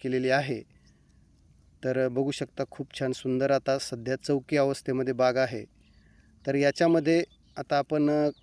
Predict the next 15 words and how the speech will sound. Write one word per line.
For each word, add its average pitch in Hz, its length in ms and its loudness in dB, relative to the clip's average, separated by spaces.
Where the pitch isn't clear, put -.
कशा 151 240 -2
प्रकारची 147 500 -4
काळजी 139 320 0
घेतली 135 240 -8
पाहिजे 135 280 -2
हे 131 180 -4
थोडक्यात, 131 480 -8
अ, 131 460 0
माहिती 131 380 -2
मित्रांनो 131 400 -2
ह्या 127 120 -6
व्हिडिओच्या 123 380 -4
माध्यमातून 123 480 -6
पाहणार 123 320 -2
आहे. 120 420 -8